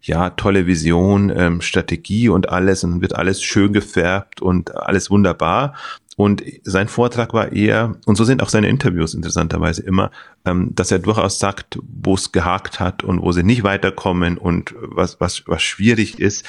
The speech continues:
Also er ist auch von sich auf, wir haben ja eine Epic Fails Ausgabe <laughs> gemacht, über zu, zu Pro sieben Sat eins, geht halt von sich aus auf das Thema an und sagt, es war vielleicht keine so gute Idee, so eine, eine Rocket-Internet-Clone zu machen, ohne einen Oliver Samba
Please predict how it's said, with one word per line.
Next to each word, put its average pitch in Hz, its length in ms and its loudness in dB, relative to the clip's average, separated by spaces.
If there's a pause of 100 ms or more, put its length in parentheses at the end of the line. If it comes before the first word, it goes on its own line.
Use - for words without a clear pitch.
(260)
Also - 160 0
er 202 60 6
ist 190 80 2
auch - 140 -2
von 185 160 0
sich 127 200 2
auf, - 220 -2
wir - 100 0
haben 95 80 2
ja 92 60 2
eine 90 280 -2
Epic - 300 -2
Fails 104 400 0
Ausgabe 85 560 -2
<laughs> 107 60 2
gemacht, 92 420 -2 (260)
über 85 220 -2
zu, 92 160 0
zu - 160 -4
Pro 90 140 2
sieben 90 320 4 (240)
Sat - 240 -4
eins, 90 600 -2
geht 101 140 0
halt 107 160 0
von 101 140 2
sich 117 240 2
aus 90 160 0
auf 82 100 -2
das - 160 -2
Thema 85 300 2
an 80 100 0
und 80 80 2
sagt, 87 240 -2
es 92 160 -6
war 98 160 0
vielleicht 101 400 -4
keine 120 300 0
so 113 80 0
gute - 240 -2
Idee, 90 460 2 (200)
so - 140 -2
eine, 87 360 2
eine 85 440 2 (420)
Rocket-Internet-Clone 107 1300 2 (140)
zu 104 120 -2
machen, 92 220 0
ohne 113 240 2
einen 90 80 0
Oliver 82 240 2
Samba 73 420 -4